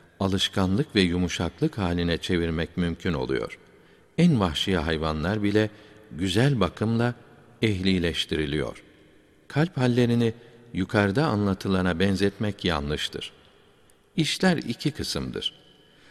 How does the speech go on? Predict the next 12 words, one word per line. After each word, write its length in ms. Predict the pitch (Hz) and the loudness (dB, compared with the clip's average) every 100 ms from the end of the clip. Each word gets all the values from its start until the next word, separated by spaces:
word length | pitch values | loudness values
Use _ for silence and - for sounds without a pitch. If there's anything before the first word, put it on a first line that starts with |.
| _ - | _ -2
Bazıları 680 | 175 196 147 123 120 131 139 - - - - - | 2 2 2 2 2 2 -2 -10 -20 -20 -20 -2
insanın 440 | 139 135 143 135 135 | 2 2 2 2 2
isteği 500 | 104 - 110 98 71 | 0 2 4 4 0
dışındadır. 640 | 65 - 69 60 - - - - _ _ - | -4 -4 -6 -6 -8 -12 -16 -20 _ _ -4
Mesela 440 | 131 113 98 92 - - - - - | 0 2 4 2 -2 -14 -20 -16 0
hurma 300 | 135 131 156 | 2 4 0
çekirdeğinden 960 | - 92 90 80 82 80 80 95 92 - - - | -2 -2 0 0 0 0 0 2 0 -2 -12 -10
istese 520 | 107 - 127 113 143 120 | -6 -2 -2 0 -2 -2
de 160 | 113 - - - | -4 -6 -18 -4
elma 280 | 135 127 120 | 0 2 0
fidanı 340 | 98 82 82 | 0 -2 -2
çıkmaz. 560 | 110 - - 71 - | -4 -6 -6 -8 -8